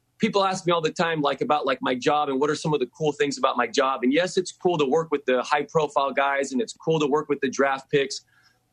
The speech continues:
But the cool part for me is I get to utilize all of my experience that I've had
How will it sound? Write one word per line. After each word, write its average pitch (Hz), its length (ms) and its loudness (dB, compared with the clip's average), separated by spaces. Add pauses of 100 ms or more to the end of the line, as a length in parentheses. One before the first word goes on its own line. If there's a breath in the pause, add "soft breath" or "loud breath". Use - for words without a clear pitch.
But 160 100 2
the 170 80 0
cool 208 240 0
part 175 220 0
for 170 80 2
me 190 140 4
is 160 200 -2
I 147 80 2
get 185 200 2
to 160 100 0
utilize 156 480 2
all 156 260 0
of 127 100 -6
my 139 200 2
experience 156 580 0
that 120 140 0
I've 156 220 0
had 117 440 -2